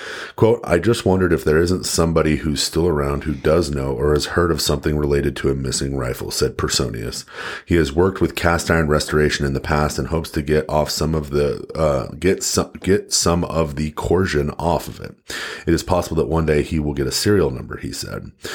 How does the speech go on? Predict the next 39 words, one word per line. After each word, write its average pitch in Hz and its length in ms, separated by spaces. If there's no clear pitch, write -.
Winchester 92 560
Repeating 87 400
Arms 73 280
still 95 240
makes 80 280
the 78 100
lever 76 300
action 71 380
eighteen 69 340
eighty-six 67 480
model. 58 400
Personius's 104 840
found 92 480
rifle 78 480
will 78 220
have 82 600
to 98 100
go 76 260
through 73 460
much 80 340
more 80 160
testing 73 440
before 69 260
it 58 60
can 69 100
be 65 100
dated. 65 420
He - 160
is 69 180
looking 69 320
for 67 180
any 90 280
information 76 640
anyone 71 420
may 69 140
have 67 340
on 57 200
the 67 140
rifle. - 560